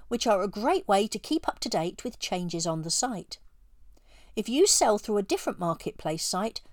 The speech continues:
check to see if they also have one. I'm rather a fan of Audible, though there are other audiobook suppliers too. There's audiobook versions nowadays of many, many popular books.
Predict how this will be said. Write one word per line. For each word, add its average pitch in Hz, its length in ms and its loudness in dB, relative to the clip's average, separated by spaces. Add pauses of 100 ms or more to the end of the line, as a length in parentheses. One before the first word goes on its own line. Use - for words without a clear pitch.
(120)
check - 240 -6
to 403 100 -2
see 320 180 0
if 294 100 -2
they 392 160 0
also 190 360 0
have 156 240 -6
one. 156 220 -6 (1600)
I'm 233 320 4
rather 220 300 8
a 285 80 0
fan 160 340 -6
of 185 140 0
Audible, 180 520 0 (340)
though 220 140 2
there 196 140 4
are 175 200 6
other 170 160 0
audiobook 160 640 -4
suppliers - 560 -6
too. 160 320 -4 (1200)
There's 220 260 2
audiobook 311 560 4
versions 175 480 0
nowadays 156 640 -6
of 190 160 -2
many, 220 560 0
many 196 360 -2
popular - 440 -8
books. - 440 -4